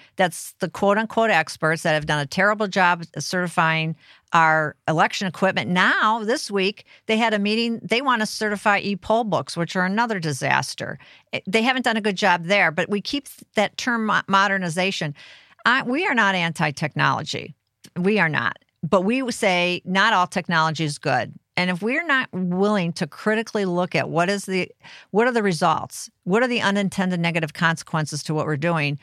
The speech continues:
we are going off the cliff. We have the good news is that we are, our eyes are open. We have people like Cleta Mitchell and the Election Integrity Network and all of the people there that do such great work like Ned Jones,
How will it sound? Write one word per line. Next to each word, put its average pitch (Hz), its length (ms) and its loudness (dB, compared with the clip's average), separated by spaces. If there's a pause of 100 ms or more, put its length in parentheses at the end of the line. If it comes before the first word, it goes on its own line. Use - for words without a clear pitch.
(300)
we 240 180 2
are 247 100 2
going 196 320 0
off 160 300 2
the 151 80 -10
cliff. 151 460 -2 (260)
We 262 400 0
have 202 500 2
the 180 80 -2
good 196 200 2
news 156 480 -4 (420)
is 196 240 0
that 190 200 4
we 202 200 2
are, 190 300 4
our 185 260 4
eyes 180 240 2
are 180 260 2
open. 147 400 -4 (240)
We 185 160 4
have 190 320 2
people 196 320 -2
like 180 200 2
Cleta 180 300 -2
Mitchell 175 320 -2
and 170 80 -2
the 165 60 -4
Election 165 340 -2
Integrity 170 400 -2
Network 156 420 -2
and 151 200 -2
all 185 260 4
of 185 60 -6
the 180 100 -4
people 180 320 -4
there 160 220 0
that 147 160 -4
do 165 100 -4
such 147 300 -4
great 160 260 0
work 156 240 -2
like 151 220 0
Ned 156 220 0
Jones, 156 520 0